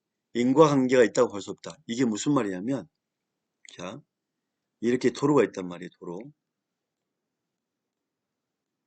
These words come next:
중앙선이겠죠. 중앙선.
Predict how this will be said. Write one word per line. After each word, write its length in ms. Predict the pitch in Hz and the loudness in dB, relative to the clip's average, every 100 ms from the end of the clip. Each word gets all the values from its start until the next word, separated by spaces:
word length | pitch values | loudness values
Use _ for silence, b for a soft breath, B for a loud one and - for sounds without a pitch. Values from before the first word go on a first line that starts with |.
| _ _ _ _ _ _ _ _ _ _ _ _ - | _ _ _ _ _ _ _ _ _ _ _ _ 2
중앙선이겠죠. 680 | 139 156 143 120 98 - | 6 6 4 0 0 -6
중앙선. 560 | 98 101 101 92 117 151 | -12 -8 -8 -10 -14 -18